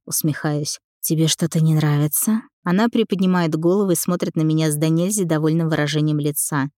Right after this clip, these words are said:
«Прикалываешься? Да я торчу от твоих стонов и криков. И, честно говоря, считаю, что нам стоит чаще сплавлять детей к бабушке и уединяться в загородном доме».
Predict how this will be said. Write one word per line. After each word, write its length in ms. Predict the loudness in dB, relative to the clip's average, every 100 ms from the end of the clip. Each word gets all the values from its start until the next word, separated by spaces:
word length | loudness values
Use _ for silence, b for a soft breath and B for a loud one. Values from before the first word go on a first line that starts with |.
| _
«Прикалываешься? 1000 | -2 2 2 4 4 2 0 -2 -2 -4 -6
Да 160 | 0 2
я 220 | 2 0
торчу 420 | 0 -2 0 0
от 100 | 0
твоих 240 | 0 0 -2
стонов 400 | -2 -2 -2 -4
и 80 |
криков. 440 | -2 -4 -2 -6 -8 _ _
И, 100 | -4
честно 340 | -2 0 0
говоря, 260 | 2 2 0
считаю, 320 | 0 0 0
что 220 | 0 0
нам 200 | 0 0
стоит 300 | 0 0 -2
чаще 400 | 0 -2 0 -2
сплавлять 460 | -2 0 2 2 0
детей 320 | -2 0 -2
к 80 | 0
бабушке 500 | -2 -2 -4 -4 -4
и 240 | -2 0
уединяться 600 | 0 0 0 0 -2 -4
в 40 | -2
загородном 600 | 0 0 0 0 0 0
доме». 380 | 0 2 0